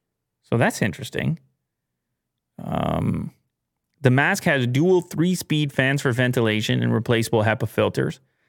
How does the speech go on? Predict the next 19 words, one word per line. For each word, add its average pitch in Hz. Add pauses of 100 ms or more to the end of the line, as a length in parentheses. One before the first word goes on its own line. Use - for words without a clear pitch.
(100)
that 127
can 127
be 123
swapped 135
out 117
every 117
thirty 110
days. 104 (2250)
So -
you're 143
gonna, 180
yeah, 165
you're 117
gonna 165
have 165
to 147
charge 123
it 110
up. 110